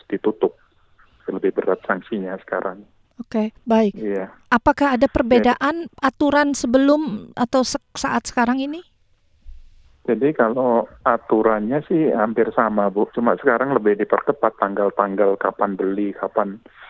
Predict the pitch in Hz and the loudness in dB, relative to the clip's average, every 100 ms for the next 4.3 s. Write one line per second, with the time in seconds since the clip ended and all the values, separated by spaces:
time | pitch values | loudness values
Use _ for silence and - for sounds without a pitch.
0 | - - - _ 127 - 110 - - 107 | -20 -20 -20 _ 0 0 0 0 0 0
1 | - 117 107 101 95 - - 95 95 95 | -4 -2 0 2 0 -4 -4 -2 -2 -2
2 | 95 101 92 95 87 - 104 - 110 98 | -2 -2 -2 -4 -2 0 0 -2 -4 -2
3 | 107 95 - - 123 113 104 98 110 - | -2 -2 -6 -6 -2 0 0 -2 -4 -2
4 | 101 101 98 | -2 -2 -4